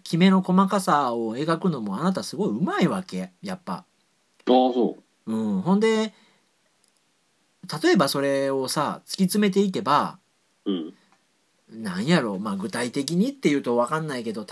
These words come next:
Speaker 1: 例えば、えー、Twitterのフォロワーが千人ぐらいとかね、
Speaker 2: うん。
Speaker 1: いてもおかしくないぐらいのインフルエンスする影響力を持つ人物に
Speaker 2: うん。
Speaker 1: なるであろ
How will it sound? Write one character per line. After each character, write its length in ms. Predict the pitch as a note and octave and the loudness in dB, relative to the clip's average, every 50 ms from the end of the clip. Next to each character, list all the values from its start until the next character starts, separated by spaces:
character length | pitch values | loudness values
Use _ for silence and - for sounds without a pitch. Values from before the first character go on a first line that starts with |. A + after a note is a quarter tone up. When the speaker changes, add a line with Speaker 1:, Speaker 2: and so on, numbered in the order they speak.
| D#3 - | -8 -4
Speaker 1:
例 100 | F#4 D#4+ | -2 0
え 20 | |
ば、 160 | G3 C3 - - - - - - - _ _ _ | 0 -2 -2 -4 -10 -20 -20 -20 -20 _ _ _
え 1160 | - A#2 A#2 A#2 A#2 A#2+ A#2+ A#2 A#2 A#2 A#2 A#2 A2+ A2+ A2+ A2 G#2+ G#2 G#2 G2+ F#2+ E2+ - - _ _ _ _ | -8 -6 -4 -4 -4 -4 -4 -4 -4 -4 -6 -6 -6 -8 -8 -8 -8 -8 -8 -8 -10 -12 -14 -18 _ _ _ _
ー、 20 | - | -10
Twitter 340 | - - C#3+ B2 - D3 C3+ | -6 -6 -6 -4 -4 -4 -4
の 80 | C3+ C3 | -4 -4
フ 120 | - C#3 | -4 -4
ォ 20 | C#3 | -2
ロ 80 | C#3 | 0
ワ 160 | C3+ C3+ C3 C3 | 2 2 2 0
ー 20 | |
が 120 | B2+ B2 | 0 -4
千 260 | - - B2 B2+ C3+ C#3+ | -6 -6 -8 -8 -8 -6
人 220 | D3+ D#3+ E3 E3 | -4 -4 -2 0
ぐ 80 | E3 G3 | 2 2
ら 100 | G#3+ E3 | 2 2
い 240 | B2 B2+ C#4+ C#4+ - _ _ _ _ _ _ _ _ _ _ _ _ | 2 0 -4 -6 -10 _ _ _ _ _ _ _ _ _ _ _ _
と 80 | - G3+ | -14 -12
か 140 | F#3 F3+ - | -10 -4 2
ね、 100 | - D#4+ | 4 4
Speaker 2:
う 40 | |
ん。 160 | - - - - _ _ - G3+ - - | 4 4 0 -8 _ _ -20 -20 -10 -6
Speaker 1:
い 100 | F#3+ G#3+ | -4 2
て 100 | - F#3+ | 2 4
も 160 | C3+ B2+ C3+ | 4 4 2
お 40 | E3+ | 0
か 140 | - C4+ C#4 | 0 0 0
し 100 | - - | 0 -2
く 100 | F3+ D3+ | -2 -4
な 120 | D3 C#3+ | -4 -4
い 60 | C#3+ | -4
ぐ 120 | D3 E3 F#3 | -2 -2 0
ら 120 | G3+ G3 | 0 2
い 60 | G3 | 2
の 200 | F#3+ F#3 F#3 F#3 F#3+ - _ _ _ _ _ _ _ - | 2 2 2 0 -2 -6 _ _ _ _ _ _ _ -10
イ 100 | C#3 C#3 | -10 -8
ン 80 | C#3 C3 | -8 -6
フ 120 | C3+ D3+ | -2 2
ル 80 | E3+ F#3 | 4 4
エ 40 | |
ン 20 | F3 | 4
ス 100 | C#3+ B2+ | 4 0
す 140 | - B2+ A#2+ | -6 -6 -6
る 80 | A#2 B2+ | -4 -2
影 160 | D3 F3 F3 E3 | 0 0 0 2
響 120 | G3 F3+ | 2 2
力 200 | C#3+ B2+ - A#2 | 2 0 -2 -6
を 20 | |
持 200 | A2 A#2 B2+ C#3+ | -8 -6 -6 -6
つ 200 | D3 - - D3+ | -8 -8 -8 -8
人 240 | D3 A3 C4+ B3+ G#3 | -6 -4 -2 0 0
物 240 | E3 D#3 - C3+ C#3 | 0 0 -2 -6 -6
に 320 | F#3 C#4+ C4+ D#3+ C#3+ - - _ _ _ - - - - - - | -4 -2 -2 -4 -4 -6 -12 _ _ _ -12 -12 -12 -8 -2 0
Speaker 2:
う 40 | G3 | 0
ん。 600 | - - - - - - - - - _ - C#3+ | 0 0 -2 -4 -10 -16 -20 -20 -20 _ -14 -10
Speaker 1:
な 160 | D#3 F3+ A#3+ | -6 -4 -2
る 100 | D4+ D#4+ | -2 0
で 140 | D4 C4 A3+ | 0 0 0
あ 100 | A3 A#3 | 0 -2
ろ 480 | C4+ E4 E4 A#3+ D#3 A2+ G2+ E2+ - | -2 -2 0 0 0 0 -2 -6 -8